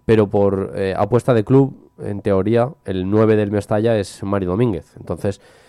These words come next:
eh, yo creo que va a jugar Mario en, en casa y creo que además es un contexto para, aprovechando este tipo de rival, que los delanteros cojan confianza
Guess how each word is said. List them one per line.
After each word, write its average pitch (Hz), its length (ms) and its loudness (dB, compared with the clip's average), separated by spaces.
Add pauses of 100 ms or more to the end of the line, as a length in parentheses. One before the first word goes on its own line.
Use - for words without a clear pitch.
(200)
eh, 92 280 -10
yo 123 200 -2
creo 131 180 0
que 117 80 2
va 104 80 2
a - 20 2
jugar 95 220 0
Mario 87 280 -4 (200)
en, 90 300 -10
en 95 140 -8
casa 104 340 -4
y 104 80 -4
creo 95 160 -4
que 95 80 -4
además 92 180 -4
es 98 120 -8
un 95 140 -4
contexto 95 520 -2
para, 92 200 0
aprovechando 92 480 -2
este 104 160 -4
tipo 101 240 -2
de 95 80 0
rival, 92 360 -2
que 104 120 -4
los 92 160 -2
delanteros 95 640 -4
cojan 101 300 -4
confianza 87 540 -8